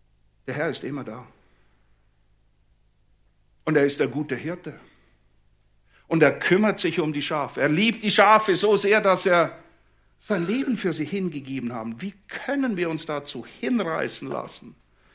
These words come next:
an seiner Güte und Gnade und Liebe und Fürsorge zu zweifeln? Oh, es geschieht. Und dann sollten wir es bekennen als das, was es ist. Kleinglaube.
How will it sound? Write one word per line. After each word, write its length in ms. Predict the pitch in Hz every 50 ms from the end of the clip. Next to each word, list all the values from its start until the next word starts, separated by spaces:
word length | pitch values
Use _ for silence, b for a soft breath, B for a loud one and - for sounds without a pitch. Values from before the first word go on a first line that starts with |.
| b b b b b
an 120 | b 160 151
seiner 260 | 175 160 156 151 139
Güte 420 | 135 131 180 233 240 240 - 202
und 140 | 170 156 -
Gnade 400 | 151 151 151 170 185 180 170 160
und 140 | 143 127 127
Liebe 460 | 131 151 175 180 156 165 165 147 135
und 120 | 123 -
Fürsorge 680 | - - 160 160 156 143 - 139 123 123 117 - - -
zu 140 | - 101
zweifeln? 640 | - - - - - 104 101 104 107 - - - - _ _ _ _ _ _ _ _ _ _ _ _ _ _ _ _ _ _ _ _ _ _ _ _ _ _ _ _ _ _ _ _ _ _ _ _ _ _ _
Oh, 120 | - - 254
es 120 | - -
geschieht. 540 | - 262 - - - - 202 - - - - - _ _ _ _ _ _ _
Und 160 | - 147 - 143
dann 100 | 131 131
sollten 340 | 131 143 131 120 120 123
wir 60 | 120 117
es 140 | 117 -
bekennen 480 | - 120 - - - 165 170 180 156 135
als 240 | 117 113 113 - -
das, 260 | 131 123 123 - -
was 180 | 110 98 - -
es 140 | - - - -
ist. 380 | 147 147 113 - - - - - - - _ _ _ _ _ _ _ _ _ _ _ _ _ _ _ _ _ _ _ _
Kleinglaube. 800 | - - - 143 147 139 120 110 107 92 - - - _ _